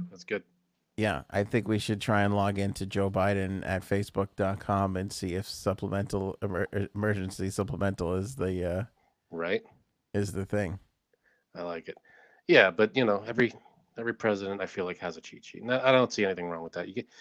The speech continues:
Speaker 1: can't be expected to memorize everybody's names who you're about to meet and all this stuff. It's good to have something in your back pocket, literally.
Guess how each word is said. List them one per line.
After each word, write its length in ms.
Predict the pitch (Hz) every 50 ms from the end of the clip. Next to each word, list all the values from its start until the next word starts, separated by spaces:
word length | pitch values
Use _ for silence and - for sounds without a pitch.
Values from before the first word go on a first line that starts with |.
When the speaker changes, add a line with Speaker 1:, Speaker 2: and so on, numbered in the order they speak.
| - - _
Speaker 1:
can't 180 | - - 135 -
be 60 | 127
expected 420 | 110 - - 123 110 - - 107 -
to 60 | 104
memorize 480 | 98 98 98 98 98 90 87 87 87 90
everybody's 560 | 92 - - 98 87 - 98 87 85 87 85
names 460 | 92 90 85 87 87 85 - - - _ _
who 80 | 92 90
you're 140 | 90 90
about 260 | 87 80 95 90 90 -
to 60 | -
meet 300 | 90 90 92 87 90 - - _ _ _ _ _ _ _ _ _ _ _ _ _ _ _ _ _
and 100 | 92 90
all 140 | 90 87 87
this 120 | 87 85
stuff. 260 | - - 87 85 -
It's 120 | 95 90 -
good 160 | - 110 -
to 120 | - 95 85
have 180 | 90 87 - - - - - - - - _ _ _ _ _ _ _ _ _ _ _ _ _
something 260 | - - 104 - 80 87
in 80 | 85
your 80 | 87 85
back 220 | - 85 82 82 -
pocket, 360 | - - - - - - - _ -
literally. 460 | 104 92 90 90 87 85 - -